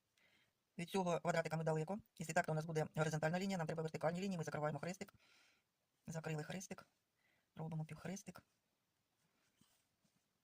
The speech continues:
Підіймаємося. Робимо півхрестик. Нам треба, е, сюди повертатися. Ми далеко, закриваємо хрестик. Закриваємо хрестик попід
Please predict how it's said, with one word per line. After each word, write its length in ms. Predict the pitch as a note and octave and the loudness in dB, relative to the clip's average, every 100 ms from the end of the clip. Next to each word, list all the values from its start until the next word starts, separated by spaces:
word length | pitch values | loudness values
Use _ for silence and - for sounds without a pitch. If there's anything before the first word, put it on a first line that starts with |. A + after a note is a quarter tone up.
| _ _ _ _ _ _ _ _ _ _ _ _ _ _ _ - | _ _ _ _ _ _ _ _ _ _ _ _ _ _ _ -12
Підіймаємося. 680 | D#3+ D#3+ D3 E3 F#3+ G3 G3 _ _ _ _ _ _ _ _ _ _ - | -6 -2 -2 -4 -4 -4 -6 _ _ _ _ _ _ _ _ _ _ -12
Робимо 380 | E3 E3 E3 D#3+ - _ _ _ _ _ _ _ _ _ _ - | -8 -6 -6 -8 -12 _ _ _ _ _ _ _ _ _ _ -14
півхрестик. 600 | D#3+ D#3 D#3+ F3 A3 - - - _ - | -12 -8 -8 -6 -10 -14 -20 -20 _ -6
Нам 120 | E3 | -2
треба, 280 | E3 D#3+ - | 2 2 2
е, 220 | D#3 D#3 | 0 0
сюди 220 | D#3 D#3 | 0 -4
повертатися. 560 | D#3 F#3 G3 G3 G3 G3+ - - - - | -4 -2 -2 -2 -2 -4 -6 -14 -14 -4
Ми 100 | F3 | 2
далеко, 300 | E3 E3 G3+ | 4 4 2
закриваємо 460 | F#3 F3 D#3+ E3+ G3 | -2 0 0 0 -2
хрестик. 420 | G#3 G#3 G#3 - - _ _ - - _ _ _ _ - | -4 -6 -10 -12 -20 _ _ -20 -20 _ _ _ _ -12
Закриваємо 420 | F3+ F3+ F3 E3+ E3 | -6 -2 -2 -2 -4
хрестик 480 | D#3+ E3+ - G#3+ - | -6 -6 -6 -10 -6
попід 460 | F3 E3 E3 F3+ | -4 -4 -4 -4